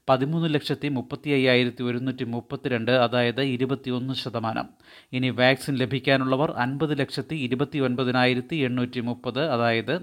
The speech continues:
നാൽപത്തിനാല് ശതമാനം. കേരളത്തിൽ ഇതിനകം ഒരു കോടി ഡോസ് വാക്സിൻ വിതരണം ചെയ്തു. ആകെ ഒരു കോടി പതിനാലായിരത്തി അഞ്ഞൂറ്റി അറുപത്തിയാറ് ഡോസ്.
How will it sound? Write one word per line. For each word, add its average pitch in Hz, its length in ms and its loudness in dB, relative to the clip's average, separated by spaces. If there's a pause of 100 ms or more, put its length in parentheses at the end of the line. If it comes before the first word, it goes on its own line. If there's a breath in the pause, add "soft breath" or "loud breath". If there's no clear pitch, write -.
നാൽപത്തിനാല് 127 880 0
ശതമാനം. 117 600 -4 (960)
കേരളത്തിൽ 156 600 6
ഇതിനകം 131 480 2
ഒരു 143 160 2
കോടി 156 320 -2
ഡോസ് 135 300 -2
വാക്സിൻ 127 460 2
വിതരണം 127 420 0
ചെയ്തു. 127 360 0 (120)
ആകെ 127 340 6
ഒരു 131 260 0
കോടി 123 300 -2
പതിനാലായിരത്തി 135 960 0
അഞ്ഞൂറ്റി 131 640 0
അറുപത്തിയാറ് 127 680 0
ഡോസ്. 117 380 -4